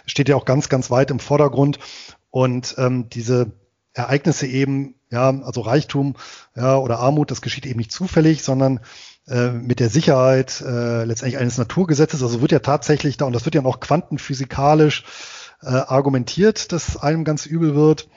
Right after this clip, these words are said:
Ja, und, ähm, ja, das Ganze auch noch, ähm, ja, als Mysterium wird das Ganze aufgezogen, weil es angeblich ein jahrhundertealtes Buch gibt,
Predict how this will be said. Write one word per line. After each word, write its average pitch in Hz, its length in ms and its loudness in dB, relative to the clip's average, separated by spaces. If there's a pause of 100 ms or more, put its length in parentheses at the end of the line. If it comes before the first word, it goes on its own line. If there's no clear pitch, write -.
(340)
Ja, 135 220 4
und, 127 680 -2
ähm, 120 640 -2
ja, 117 220 2
das 117 160 -4
Ganze 123 500 -4 (160)
auch 110 140 -4
noch, 117 260 -4
ähm, 123 400 -4
ja, 113 460 -6 (380)
als - 220 -4
Mysterium 160 580 4
wird 139 80 0
das 131 100 -4
Ganze 139 200 0
aufgezogen, 127 640 0
weil 113 80 4
es 110 80 -2
angeblich 123 420 -2
ein 107 340 -2
jahrhundertealtes 113 920 0
Buch 135 240 -4
gibt, - 280 -6